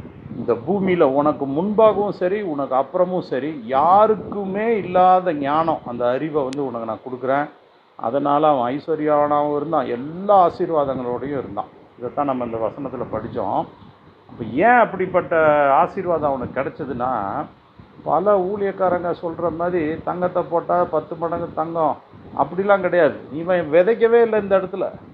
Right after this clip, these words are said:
ஆனா, தேவனுடைய ராஜ்யத்தை சிந்தனை உடையவனா இருந்ததுனால அவனுக்கு அவ்வளவு பெரிய ஆசீர்வாதத்தை கொடுத்தாரு. தேவனுடைய ராஜ்யம் என்னன்னா, ஆ, தேவனுடைய மக்கள் எப்படியாவது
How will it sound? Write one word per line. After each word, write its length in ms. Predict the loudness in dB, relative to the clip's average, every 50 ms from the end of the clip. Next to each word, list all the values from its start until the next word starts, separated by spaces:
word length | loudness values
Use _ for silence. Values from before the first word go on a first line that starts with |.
| -16 -8
ஆனா, 500 | -4 -2 0 2 4 4 4 2 0 -2 -4 -10 _ _ -20 -20 -20 -16 -6 -2
தேவனுடைய 680 | 0 4 6 6 6 8 6 6 4 2 0 2 2 2
ராஜ்யத்தை 1000 | 4 6 6 8 8 8 6 4 0 -2 0 0 0 0 0 -8 -4 -2 -2
சிந்தனை 600 | -2 -4 -8 -12 -10 -8 -4 -2 -2 -2 0 -2
உடையவனா 460 | -2 0 0 2 2 2 4 4 4 2
இருந்ததுனால 560 | 2 0 0 -2 -2 0 0 2 2 4 4
அவனுக்கு 320 | 4 4 2 2 2 0
அவ்வளவு 200 | 2 2 0 0
பெரிய 220 | -2 -4 -4 -2 -2
ஆசீர்வாதத்தை 500 | -2 -4 -6 -8 -6 -6 -6 -6 -8 -8
கொடுத்தாரு. 360 | -8 -6 -6 -6 -4 -6 -6 -8 -8 -12 -14 -14 -14 -16 -12 -12 -12 -8 -6 -4 -4 -2
தேவனுடைய 500 | 0 2 2 2 2 0 -2 -2 0 0
ராஜ்யம் 640 | 2 4 4 4 4 2 0 -2 -2 -2 -2 -2 -2
என்னன்னா, 540 | -2 -2 -2 -2 -2 0 0 0 -2 -2 -4 -8 -12 -18 -20 -20 -20 -20 -20 -20 -20 -16 -14 -14 -12 -12 -8 -6
ஆ, 480 | -4 -2 0 0 0 0 0 -2 -2 -4 -2
தேவனுடைய 520 | 0 2 2 2 2 0 -4 -2 -2 -2 -2
மக்கள் 380 | -2 -4 -2 2 2 2 2 2 -4 -16 -16 -14
எப்படியாவது 880 | -14 -12 -8 -4 0 2 4 6 6 6 6 4 4 2 0 0 -2 -10